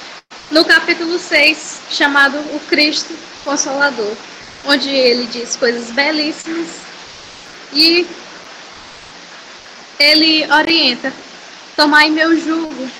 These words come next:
sobre vo-, sobre vós, e aprendei de mim, que sou brando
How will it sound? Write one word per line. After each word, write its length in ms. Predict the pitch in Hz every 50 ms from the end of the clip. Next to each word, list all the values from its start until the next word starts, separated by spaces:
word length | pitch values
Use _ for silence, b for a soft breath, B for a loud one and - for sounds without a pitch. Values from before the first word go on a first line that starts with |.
| - _ - -
sobre 360 | - - 294 262 233 240 247
vo-, 160 | 233 247 254
sobre 520 | - - - - - - 262 240 233 262
vós, 500 | 247 226 233 220 220 214 - - - - - - - - - - - - - - - -
e 100 | 254 254
aprendei 480 | 247 - 254 254 247 240 233 240 240 240
de 180 | 220 - 254
mim, 400 | 262 262 277 302 320 349 359 - - - - - - -
que 100 | 254 233
sou 200 | - - 214 220
brando 580 | 196 202 233 262 294 320 330 330 302 330 339